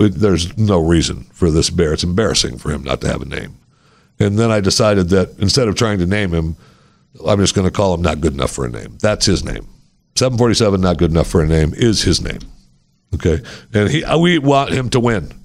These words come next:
because they tried to diss him without a name. They gave the female a name.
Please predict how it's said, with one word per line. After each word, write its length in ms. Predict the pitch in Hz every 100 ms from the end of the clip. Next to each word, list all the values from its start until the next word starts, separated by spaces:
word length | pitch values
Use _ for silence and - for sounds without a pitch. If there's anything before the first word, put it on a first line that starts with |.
| _ _ _ -
because 280 | 110 117
they 180 | 120 113
tried 300 | 92 92 127
to 60 | 117
diss 400 | 101 98 147 -
him 100 | 160
without 280 | 147 165 170
a 40 |
name. 600 | 165 156 151 151 151 135 - - - -
They 80 | 110
gave 160 | 104
the 80 | 90
female 540 | - 160 175 170 170 170
a 40 |
name. 680 | 165 160 156 156 151 156